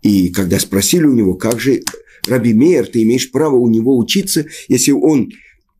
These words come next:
отошел от основ Торы?"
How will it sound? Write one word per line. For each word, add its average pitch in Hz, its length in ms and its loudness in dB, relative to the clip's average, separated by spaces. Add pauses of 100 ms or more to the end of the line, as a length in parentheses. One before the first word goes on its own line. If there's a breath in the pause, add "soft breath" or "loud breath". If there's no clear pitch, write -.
(180)
отошел 160 640 0
от 101 160 -4
основ 131 460 -2 (400)
Торы?" 208 440 2